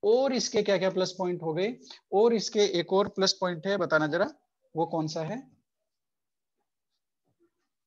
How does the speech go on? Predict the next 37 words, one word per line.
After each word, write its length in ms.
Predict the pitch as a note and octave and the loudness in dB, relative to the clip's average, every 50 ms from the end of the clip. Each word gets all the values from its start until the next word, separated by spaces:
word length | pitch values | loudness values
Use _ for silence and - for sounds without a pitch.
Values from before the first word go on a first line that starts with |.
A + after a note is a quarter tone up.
| _ _ _ _ _ _ _ _ _ _ _ _ _ _ _ _ _ _ _ _ _ _ _ _ _ _ _ _ _ _ _ _ _ - | _ _ _ _ _ _ _ _ _ _ _ _ _ _ _ _ _ _ _ _ _ _ _ _ _ _ _ _ _ _ _ _ _ -2
हम्म, 260 | D#3 D3 B2+ A2 G2+ G2 - _ _ _ - - - _ _ - | -2 -2 -2 -4 -6 -12 -16 _ _ _ -20 -20 -20 _ _ 4
कई 160 | F#3+ G3+ A3 | 6 6 8
बार 200 | G3+ A#3+ A#3+ A3+ | 8 6 6 6
क्या 140 | A3+ A3+ G#3+ | 6 4 4
होती 280 | G3+ F#3+ - - G3 | 4 4 2 2 2
है 100 | G3+ G#3+ | 2 2
कि 160 | G#3 A#3+ G#3+ | 2 0 0
एल्कीन्स, 680 | - F3+ E3+ E3 E3 - G#3+ A3 A3+ A3+ A3 A3+ - G#3+ | 2 2 2 2 2 2 2 4 4 4 2 0 0 0
अ, 160 | G3 F#3+ G3 - - F3+ - - | 0 2 2 0 0 -2 -2 -2
इस 160 | F#3+ - - | -4 -2 0
तरह 140 | - G#3+ A3 | 0 0 2
की 100 | G#3+ A3 | 2 0
होती 320 | G#3 F3+ D#3+ D3+ E3+ E3+ | 0 0 0 -2 -2 -2
है 180 | E3 F#3 G#3 A3+ | 0 0 0 0
जो, 320 | F3+ D#3+ E3+ E3+ E3+ E3 | 2 2 2 2 2 0
अ, 220 | E3 - D#3 D#3 D3 C#3+ C#3+ C#3+ C#3+ - _ - - _ _ _ _ - | -2 -2 0 0 2 2 0 -2 -4 -8 _ -20 -20 _ _ _ _ -8
अ, 60 | D#3 D3 C#3 C3+ C3 C3 C3 B2+ | -6 -4 -2 -2 -2 -2 -2 -4
म-, 340 | B2+ B2+ B2+ B2+ C3 C3 B2 - | -6 -6 -4 -4 -6 -6 -4 -2
क्या 120 | F3 D#3 | 0 0
बोलते 300 | C#3+ D3 C#3 B2 - C#3+ | 0 0 -2 -4 -6 -8
हैं, 100 | C#3 C#3 - | -10 -4 2
हाइड्रेशन 440 | D3+ D#3 D#3+ D3 F3+ F#3+ - A3 G3+ | 2 4 4 6 4 4 4 4 6
रिएक्शन 300 | G3 G3 F#3 G3 A3 G#3+ | 6 6 6 4 2 -2
शो 220 | G3 - B3+ B3 | 2 4 6 6
नहीं 180 | A3+ G3 F3+ D3 | 6 6 4 4
करती 320 | - C#3 A#2 - - A#2+ | 2 -2 -4 -4 -8 -8
है, 100 | A2+ A2 | -10 -10
है 320 | G#2 _ _ _ _ - D#3+ | -14 _ _ _ _ -6 -2
ना, 240 | A3 D4+ D#4+ - - _ _ _ _ - | -2 -2 -2 -4 -10 _ _ _ _ -6
तो 80 | F3 F3 | -6 -4
उस 260 | - - G3+ F#3+ - | -4 -2 -4 -4 -2
केस 260 | - F3+ E3 C#3+ D#3+ | 0 0 0 2 0
में 140 | E3 E3 D3+ | -2 -2 0
भी 100 | E3+ F3 | 0 2
ये 160 | D#3 F3 A3+ C#4+ C#4 - - - _ _ _ _ | 2 2 2 2 0 -8 -14 -20 _ _ _ _
काफी 260 | - D3+ D3 - E3+ D3+ | -2 -2 -2 -2 -2 0
ज्यादा 320 | D3+ D3+ D3 G#3+ D4 | 0 0 0 0 -2